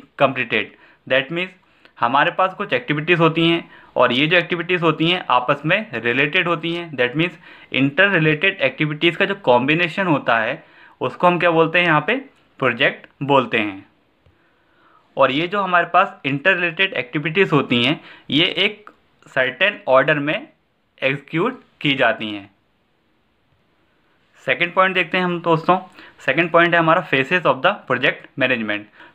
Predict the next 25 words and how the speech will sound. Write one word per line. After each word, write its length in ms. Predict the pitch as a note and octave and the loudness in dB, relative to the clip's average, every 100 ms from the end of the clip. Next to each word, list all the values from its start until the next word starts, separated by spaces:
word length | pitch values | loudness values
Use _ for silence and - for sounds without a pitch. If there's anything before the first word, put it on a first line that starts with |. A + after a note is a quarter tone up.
| - | 0
प्रोजेक्ट 320 | C3 D#3 F3+ | 2 2 0
को 100 | G#3 | 0
मैनेज 360 | F#3 D3+ D#3+ D#3+ | 0 0 0 -2
करने 260 | C3+ D3 E3 | -2 0 0
के 100 | D3 | -2
लिए 260 | B2 B2 D#3+ - - | -2 -6 -8 -14 -4
यहाँ 200 | B2 C3+ | -2 0
पर 140 | F3 | 0
हमारे 240 | E3 D3+ D3+ | 2 0 0
पास 220 | F3 - | -2 0
तीन 180 | D3 E3+ | -2 0
फेज 220 | F3+ E3 | 0 0
होते 220 | C3+ B2+ | 0 0
हैं, 240 | A#2+ C3+ D#3 - - | 0 0 -6 -14 -8
जिसमें 300 | B2+ B2+ D#3 E3 | -6 0 0 0
से 80 | |
फर्स्ट 260 | E3+ D3+ D3+ | 0 -2 0
फेज 260 | - C#3+ E3 | -2 0 0
है 60 | |
हमारे 240 | D3 C3 B2 | 0 2 2
पास 340 | C#3+ E3 - _ _ _ _ _ _ _ _ _ _ _ | 2 0 0 _ _ _ _ _ _ _ _ _ _ _
प्लानिंग। 340 | C3+ B2 A2 G#2 _ _ _ _ _ _ _ _ _ _ _ _ _ _ _ _ _ _ | 0 0 -2 -10 _ _ _ _ _ _ _ _ _ _ _ _ _ _ _ _ _ _
प्लानिंग 320 | C3+ C#3 F#3+ G#3 | -2 0 -2 -4
फेज 220 | F#3 D3+ | -4 -4
में, 220 | C#3 B2+ | -4 -6